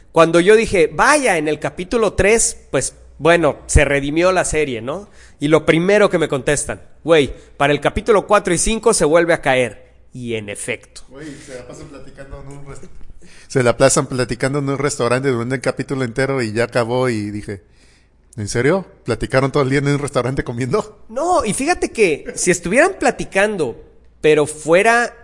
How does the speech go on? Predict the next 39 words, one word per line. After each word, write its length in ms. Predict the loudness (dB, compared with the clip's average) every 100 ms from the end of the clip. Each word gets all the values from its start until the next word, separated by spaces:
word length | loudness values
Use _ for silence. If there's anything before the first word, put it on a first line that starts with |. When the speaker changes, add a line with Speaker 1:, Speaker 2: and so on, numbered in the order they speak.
| -20 _ _ _ -20 _ _ _
Speaker 1:
interesante 800 | -4 -2 2 2 2 2 2 -2
y 60 |
trascendental 760 | -4 -2 -2 -2 -6 -8 -4 -2
la 140 | -4
plática, 480 | -4 -6 -8 -10 -12 -8
pero 160 | -6 -4
el 100 | -6
pedo 260 | -10 -10
es 120 | -10
que 160 | -10 -10
no 180 | -8 -4
lo 180 | -2 -2
es, 340 | -2 -4 -6
Tavo. 400 | -4 -2 -4 -10
Speaker 2:
No. 260 | -14 -16 -16 -20 -10
Speaker 1:
O 120 | -4
sea, 460 | 0 2 2 0 -6 -20 -20 -20 -2
realmente 760 | 2 4 4 4 0 2 4 6
no 300 | 6 6 6
hay 600 | 6 6 4 2 -4 -8 -16 -20 -14 0
una, 220 | 4 4
o 80 | 4
sea, 220 | 4 2 2
solo 340 | 4 6 8
la 200 | 6 4
parte 280 | 2 2 0
en 120 | 2
donde 680 | 0 0 0 2 2 2 -2
llega, 180 | -4 0
bueno, 200 | 0 0
ya 100 | -2
estoy 200 | -2 -2
metiéndome 400 | -2 -2 -4 -4
en 80 | -4
spoilers, 420 | -4 -2 -2 -2 -4
pero 180 | -4
llega 360 | -2 0 2 2
un 120 | 0
personaje 640 | -4 -6 -6 -8 -8 -12